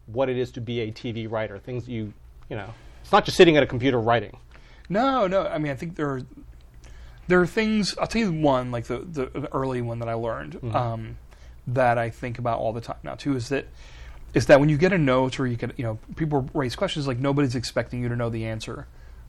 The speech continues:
Speaker 2: right? Or, or to solve it in the room, you know, or on the notes call. Um, and I think that the first, because I felt like, "Oh, everybody's looking at me, like, you know, with this, this question, like, I gotta jump in and, you know, start talking and figure out the answer." And, and,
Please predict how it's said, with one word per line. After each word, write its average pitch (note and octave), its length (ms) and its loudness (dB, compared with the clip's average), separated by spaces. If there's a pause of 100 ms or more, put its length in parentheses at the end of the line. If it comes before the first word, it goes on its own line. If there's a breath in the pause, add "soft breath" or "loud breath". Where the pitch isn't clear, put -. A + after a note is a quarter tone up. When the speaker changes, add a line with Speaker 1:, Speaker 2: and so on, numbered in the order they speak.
Speaker 2:
right? C3 260 4
Or, C#3 360 4
or C#3 240 4
to B2 160 -8
solve A#2+ 340 2
it A2 160 -6 (120)
in B2+ 140 -6
the A#2+ 80 -6
room, G#2+ 440 -10 (140)
you C#3 60 -8
know, A#2 100 -6
or A#2+ 200 0
on B2 120 2
the A#2+ 60 -6
notes A2+ 280 -8
call. - 340 -6 (440 loud breath)
Um, B2+ 440 2 (260)
and D3 140 0
I C#3 100 -2
think D3 260 -2
that C3 180 -4
the B2 60 -8
first, - 420 -2 (280)
because A#2+ 200 -2
I A#2+ 60 -2
felt A#2 220 4
like, A2 200 0
"Oh, C3+ 80 2
everybody's B2 360 0
looking B2 160 -6
at B2 60 -4
me, B2+ 120 0
like, A#2 240 -2
you C3+ 100 -8
know, G#2 140 -4
with G#2+ 100 -6
this, - 220 -10 (360 loud breath)
this - 160 0
question, C#3+ 360 8
like, A#2+ 100 2
I B2 100 4
gotta B2+ 120 2
jump A#2+ 260 -2
in A#2+ 180 -2
and, A2 180 -6 (360 loud breath)
you A#2+ 100 -2
know, G#2+ 200 -4 (500)
start C3 380 4
talking C#3+ 340 4
and B2 140 -4
figure C3 180 0
out A#2+ 100 4
the C3+ 120 -2
answer." D3+ 200 -2
And, C3+ 260 -4 (120)
and, C3 280 -4